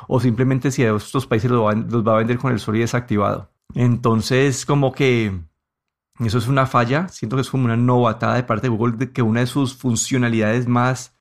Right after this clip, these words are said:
sí, la, una de sus funcionalidades que ellos determinan como principales del celular no sea, no vaya a estar disponible en todos los países, dado, pues, que es una tecnología, pues, de, que usa, que usa frecuencias, pues, bastante altas.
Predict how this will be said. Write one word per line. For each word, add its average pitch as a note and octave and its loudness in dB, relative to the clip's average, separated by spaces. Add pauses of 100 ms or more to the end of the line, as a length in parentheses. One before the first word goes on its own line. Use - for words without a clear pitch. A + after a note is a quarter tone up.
(100)
sí, D#3 0
la, B2 0 (100)
una B2+ 2
de C3+ 0
sus C#3+ -4
funcionalidades B2 0
que - -8
ellos A#2+ -2
determinan A2+ 0
como C3+ 0
principales B2+ 0
del C3+ 0
celular A#2+ -2
no A#2 0
sea, B2 0
no A#2+ 2
vaya A#2 2
a B2+ 0
estar B2 -2
disponible A#2 -2
en A#2+ -4
todos B2 2
los B2 0
países, G#2+ -2
dado, A#2+ 2
pues, B2+ -4 (680)
que B2 -2
es G2 -2
una A#2+ 0
tecnología, A#2+ 0
pues, B2+ 0
de, A#2+ 0
que B2 -2
usa, A#2 0 (540)
que B2 -4
usa A#2+ 0
frecuencias, A#2+ 0 (180)
pues, A#2+ -2
bastante G#2+ -4
altas. - -8